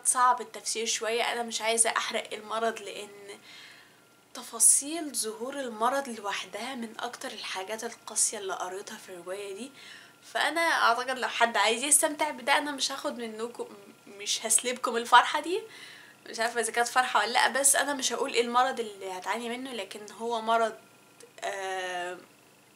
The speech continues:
خطير جدا، ملوش شفاء، و المو-، هو ده الحدث الرئيسي بتاع فترة ألفين وحداشر في الرواية.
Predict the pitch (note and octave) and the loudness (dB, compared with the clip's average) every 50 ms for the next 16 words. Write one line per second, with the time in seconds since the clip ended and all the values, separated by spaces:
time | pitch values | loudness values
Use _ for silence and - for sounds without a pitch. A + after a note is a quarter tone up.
0 | _ - - - - G3+ G3 - - G#3+ A3+ A3 - G#3+ G#3 - - B3+ C#4+ D4+ | _ -16 -14 -10 -10 -10 -10 -4 -4 -2 -2 -2 -2 -2 -4 -2 -2 -4 -4 -4
1 | D4 - - - - - - - _ - - F3+ E3+ G3 A3+ - - C4+ B3+ - | -6 -12 -18 -20 -20 -20 -20 -20 _ -14 -12 -10 -6 -2 0 0 0 0 0 0
2 | C#4 D#4 E4+ F4 - - - - _ - - _ _ _ - - - _ _ _ | 2 2 2 0 -2 -8 -20 -20 _ -20 -20 _ _ _ -20 -20 -20 _ _ _
3 | - - - _ - G3 F#3+ G3+ G#3 G#3 G#3 G#3+ G#3+ G#3+ G#3+ G#3 G3+ - - _ | -16 -16 -16 _ -20 -10 -6 -4 -2 0 0 0 0 0 0 -2 -6 -10 -12 _
4 | _ _ _ _ _ _ _ - A3 A3 A3 A3 A3 A3 - A#3 B3 C4+ C#4+ C4+ | _ _ _ _ _ _ _ -14 -10 -4 -2 -2 -2 -2 -4 -4 0 2 2 2
5 | - - A3 A3 B3 B3+ C#4 C#4+ C#4 C4 - - - C4+ B3 A#3 A#3+ - - A3+ | 2 -2 -6 -2 0 0 0 0 -4 -6 -4 0 2 2 2 4 4 4 4 4
6 | A3 G#3+ - - A#3+ A#3+ A#3+ - - G#3 F#3+ - - G#3+ G#3 G#3+ G3+ - - G#3+ | 0 -4 -6 -6 -4 2 4 4 4 4 0 -4 2 4 4 4 4 4 0 -2
7 | G#3+ G3+ F#3+ G3+ G3 G3 - - F#3+ F#3+ - - - - G3 G3 - - A3 A3 | -2 -2 -6 -8 -10 -12 -14 -16 -16 -14 -14 -14 -12 -12 -12 -12 -12 -12 -12 -12
8 | G#3+ G3+ F#3+ F#3+ G3+ G3+ - - F3+ - - F#3 - F#3 E3 D#3+ - - - | -12 -14 -12 -12 -8 -8 -8 -8 -8 -10 -16 -16 -16 -14 -14 -12 -12 -12 -14